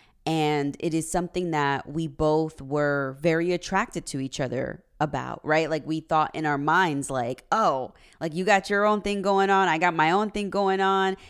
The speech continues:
and we're super respectful and super loyal to each other. So, like,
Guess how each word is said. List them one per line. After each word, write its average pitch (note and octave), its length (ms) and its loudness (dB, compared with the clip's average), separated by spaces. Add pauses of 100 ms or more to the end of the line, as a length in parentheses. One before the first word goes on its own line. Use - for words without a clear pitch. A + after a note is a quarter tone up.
and E3+ 200 0
we're D#3+ 120 0
super E3 280 -2
respectful F3 640 -2
and D#3 100 -2
super C#3+ 280 -6
loyal F3+ 320 -2
to F#3 160 -10
each F3 180 -8
other. F3 380 0 (240)
So, D#3 260 2
like, C#3+ 580 0